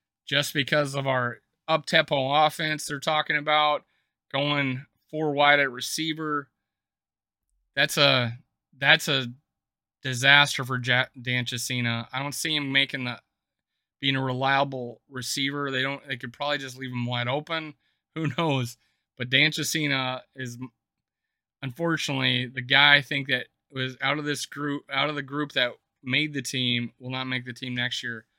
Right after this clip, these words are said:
But, um, so Justin Jefferson, I think, makes the team, obviously. Uh, Adam Thielen makes the team. K J Osborn. Those are our top three receivers.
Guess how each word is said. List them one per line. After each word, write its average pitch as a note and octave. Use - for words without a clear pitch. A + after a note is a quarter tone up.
But, C#3+
um, B2+
so C#3
Justin D3
Jefferson, D#3
I C#3+
think, D3+
makes D3+
the D3
team, D#3
obviously. D3+
Uh, C3
Adam C#3
Thielen D#3+
makes D3+
the D#3
team. D#3
K D3
J C#3
Osborn. D3+
Those C#3
are C#3+
our C3
top C#3+
three C#3+
receivers. D3